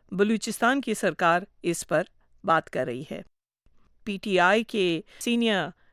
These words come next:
رہنما جو بلوچستان میں ہوتے ہیں ڈاکٹر منیر بلوچ، آپ ہمیں بتا سکتے ہیں کہ بلوچستان کی جو سرکار ہے اس نے ڈسٹرکٹ انتظامیہ سے کہا ہے، تمام افسران سے کہا ہے صوبے میں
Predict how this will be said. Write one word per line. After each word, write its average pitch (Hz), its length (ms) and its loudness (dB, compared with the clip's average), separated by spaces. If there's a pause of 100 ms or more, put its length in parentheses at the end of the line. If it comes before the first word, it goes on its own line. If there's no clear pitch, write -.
رہنما 185 600 2 (140)
جو 175 200 -2
بلوچستان 175 680 -2
میں 208 120 0
ہوتے 175 320 -2
ہیں 175 240 -2
ڈاکٹر 165 380 0
منیر 175 360 -4
بلوچ، 165 500 -2 (180)
آپ 214 260 2
ہمیں 233 220 -2
بتا 190 300 0
سکتے 190 300 -8
ہیں 196 220 -6
کہ 214 480 -4
بلوچستان 202 680 -4
کی 220 140 -8
جو 190 140 -4
سرکار 180 500 0
ہے 185 160 -2 (360)
اس 240 220 -4
نے 254 260 2
ڈسٹرکٹ 220 540 -2
انتظامیہ 202 600 0
سے 214 140 -6
کہا 185 320 0
ہے، 196 220 -2 (100)
تمام 180 280 -2
افسران 180 560 -2
سے 196 120 -8
کہا 175 320 0
ہے 180 160 -2
صوبے 196 380 -2
میں 180 140 -4